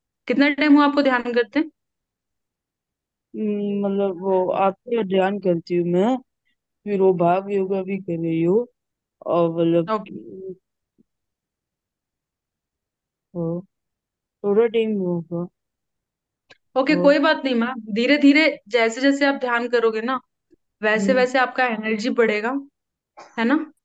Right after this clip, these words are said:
Speaker 1: ये आपका प्रज्ञा जब develop होगा ना, तो सारी चीजें आपकी align होने लगेंगी time के साथ। तो थोड़ा सा
Speaker 2: हम्म।
Speaker 1: patience रखना पड़ेगा,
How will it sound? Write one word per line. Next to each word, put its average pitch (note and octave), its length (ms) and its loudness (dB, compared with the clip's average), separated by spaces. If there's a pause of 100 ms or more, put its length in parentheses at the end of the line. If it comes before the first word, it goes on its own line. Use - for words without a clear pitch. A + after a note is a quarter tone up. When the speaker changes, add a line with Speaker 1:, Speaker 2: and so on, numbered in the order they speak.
(120)
Speaker 1:
ये A3 180 -4
आपका - 680 -8
प्रज्ञा A#3 360 0
जब B3+ 240 0
develop A#3 360 -2
होगा A3 160 0
ना, A#3 80 -2
तो B3 100 -8
सारी A3 280 -2
चीजें A#3 220 -4
आपकी A3 280 -4
align G3+ 300 -2
होने F#3+ 180 -2
लगेंगी F3+ 320 -2
time F3+ 240 -10
के F#3+ 80 -18
साथ। G3 240 -16
तो A#3+ 60 2
थोड़ा A#3+ 260 2
सा B3+ 100 -2
Speaker 2:
हम्म। - 80 -4
Speaker 1:
patience A#3 400 -2
रखना G#3 260 -4
पड़ेगा, F#3 380 -6